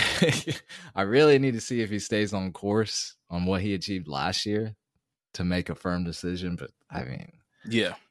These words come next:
Speaker 1: man finished,
Speaker 2: And I, I
Speaker 1: he finished second in N F L <laughs> Defensive Player of the Year voting. Hard to say, bro.
Speaker 2: That's wild. Yeah, as a rookie.
Speaker 1: Like
Speaker 2: Yeah, yeah. No,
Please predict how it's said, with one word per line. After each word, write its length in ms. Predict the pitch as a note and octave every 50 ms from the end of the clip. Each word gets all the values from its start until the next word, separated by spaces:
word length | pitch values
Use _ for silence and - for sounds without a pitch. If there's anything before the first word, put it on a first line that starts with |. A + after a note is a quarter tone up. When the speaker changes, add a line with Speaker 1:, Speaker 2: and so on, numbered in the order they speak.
| _ _
Speaker 1:
man 240 | - F#2 G#2 A2+ G#2+
finished, 400 | - - A#2 G#2+ G#2 - - -
Speaker 2:
And 80 | F3+
I, 200 | G3 F3 C#3+ D#3+
I 40 | E3+ - - _ _ _
Speaker 1:
he 100 | B2+ A#2+
finished 400 | A#2 - D3+ C#3 C3 A#2 - -
second 600 | - - - - - B2+ A2+ - - G2 D2+ - _ - - - - _ _ _ _ _ _ _ _ _ _
in 140 | - G#2 G2+ -
N 160 | A2 A2 A2+
F 180 | A2+ A2 A2 -
L 160 | A#2 A2 G#2+ G2
<laughs> 0 |
Defensive 560 | F2+ G2+ - - A2 G2+ F#2 - G#2 F#2 -
Player 360 | - - G#2 G2 F#2+ F#2 F#2
of 80 | F#2 F2
the 80 | F2+ F2
Year 180 | F2 F2 E2+
voting. 380 | D2 D2+ D2 C#2+ C2+ D#2 D#2+ E2
Hard 300 | E2+ - G#2+ G#2 G2 E2+
to 60 | F2
say, 300 | - - - D2 C2 A1+ A#1+
bro. 140 | - - - D#2+ - _ _ _ - -
Speaker 2:
That's 200 | A#2+ G#2+ G#2 -
wild. 320 | A2 G#2 G2+ F#2+ F#2 F#2 G2
Yeah, 220 | G2+ G2 G2 G2
as 100 | A2 G#2+
a 80 | A2 G#2+
rookie. 180 | G#2+ G2+ -
Speaker 1:
Like 120 | - G2+ G2+
Speaker 2:
Yeah, 200 | G2+ F#2+ F#2+ F#2+ E2
yeah. 240 | G2 A#2 A2 F#2+ F#2 -
No, 100 | D#3 D3+